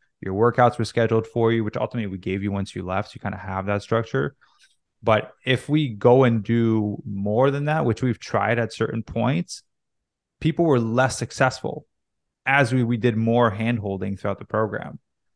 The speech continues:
because then it became, like, an ultimate reliance. It was a crutch, uh, ultimately. And then there's a flip side of not doing anything. Then what's the point of having a coach and acquiring the knowledge and having someone to guide you? So yeah, it's, it's the tough part of, like,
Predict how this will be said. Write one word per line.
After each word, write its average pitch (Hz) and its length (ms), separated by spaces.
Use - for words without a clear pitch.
because 110 220
then 120 100
it 110 180
became, 113 240
like, 110 140
an 101 160
ultimate 110 580
reliance. 104 380
It 110 40
was 107 120
a 101 60
crutch, - 480
uh, 113 160
ultimately. 117 680
And 127 100
then 143 80
there's 131 180
a 120 80
flip 156 200
side 117 180
of 113 80
not 107 220
doing 135 220
anything. 104 320
Then 101 120
what's 110 140
the 107 80
point 101 220
of 90 80
having 98 260
a 92 60
coach 98 340
and 95 80
acquiring 92 360
the 92 60
knowledge 92 440
and 101 100
having 95 220
someone - 240
to - 100
guide 104 320
you? - 120
So 104 320
yeah, 131 220
it's, - 240
it's - 160
the 117 100
tough 120 320
part 123 240
of, 104 140
like, 98 200